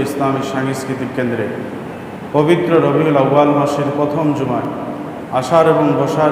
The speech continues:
যে খালেক সুযোগ করে দিলেন, সেই খালেকের দরবারে শুকরিয়া তার দিল মন প্রাণকে উজাড় করে দিয়ে বলি আলহামদুলিল্লাহ। পাশাপাশি লাখো কোটি তার চেয়ে অনেক বেশি দরুদ ও সালামের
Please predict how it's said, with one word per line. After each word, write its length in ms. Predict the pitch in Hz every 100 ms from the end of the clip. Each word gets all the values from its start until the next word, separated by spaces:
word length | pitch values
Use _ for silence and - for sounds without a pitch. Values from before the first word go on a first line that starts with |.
| 143
যে 100 | 139 135
খালেক 360 | 143 139 151 143 -
সুযোগ 260 | 151 151 170 -
করে 180 | 143 135
দিলেন, 240 | 127 123 113 - - - - - - -
সেই 180 | 143 135 143
খালেকের 480 | 151 151 147 147 147
দরবারে 460 | 139 135 143 143 143
শুকরিয়া 440 | - 143 147 139 131 127
তার 160 | 117 101 - - - - - 117
দিল 220 | 131 147 139
মন 200 | 143 139 139
প্রাণকে 360 | 143 143 147 143 135
উজাড় 300 | 147 139 139
করে 160 | 143 131 123
দিয়ে 140 | 127 120
বলি 200 | 123 127 120 127
আলহামদুলিল্লাহ। 800 | 123 151 143 123 117 113 113 104 - - - - 156 - - - - - - - - - - - - - -
পাশাপাশি 520 | 156 185 180 175 - 165
লাখো 280 | 160 160 160
কোটি 240 | - 156 175 -
তার 160 | 160 156
চেয়ে 160 | 160 165
অনেক 160 | 160 -
বেশি 300 | 160 - 160 143 - - - - - - -
দরুদ 380 | 131 156 170 180 170
ও 20 | 156
সালামের 460 | 156 160 170 165